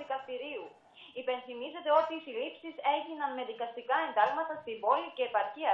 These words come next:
Λάρνακας κατά τη διάρκεια εκστρατείας της αστυνομίας, στην οποία συμμετείχαν διάφορες υπηρεσίες της δύναμης, μεταξύ των οποίων μέλη του ταε Λάρνακας, της μας, της ικαν και του Αρχηγείου Αστυνομίας. Οι δεκαοκτώ συλληφθέντες είχαν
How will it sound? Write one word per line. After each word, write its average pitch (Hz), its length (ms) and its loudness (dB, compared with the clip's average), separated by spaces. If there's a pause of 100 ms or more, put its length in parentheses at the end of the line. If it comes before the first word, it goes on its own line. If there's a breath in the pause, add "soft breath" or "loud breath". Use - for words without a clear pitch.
Λάρνακας 277 440 0 (400)
κατά 285 160 8
τη 285 40 -8 (100)
διάρκεια 339 420 0
εκστρατείας 269 560 -2
της 277 160 -14
αστυνομίας, 233 680 -6
στην 262 140 -8 (100)
οποία 262 260 0 (100)
συμμετείχαν 277 520 -6 (140)
διάφορες 220 520 0
υπηρεσίες 196 560 -8
της 196 180 -18
δύναμης, 294 380 0 (400 soft breath)
μεταξύ 320 380 4
των 285 100 4 (100)
οποίων 320 300 0 (140)
μέλη 320 260 -2
του 269 160 -8
ταε 262 200 4 (120)
Λάρνακας, 320 460 4 (320)
της 339 140 -6 (140)
μας, 269 260 8 (220)
της 254 120 -18 (100)
ικαν 233 320 4 (140)
και 311 120 -10
του 262 180 0
Αρχηγείου 233 460 -8
Αστυνομίας. 269 600 -6 (420 soft breath)
Οι - 120 -6
δεκαοκτώ 294 400 4 (120)
συλληφθέντες 294 680 -6 (100)
είχαν 285 220 -2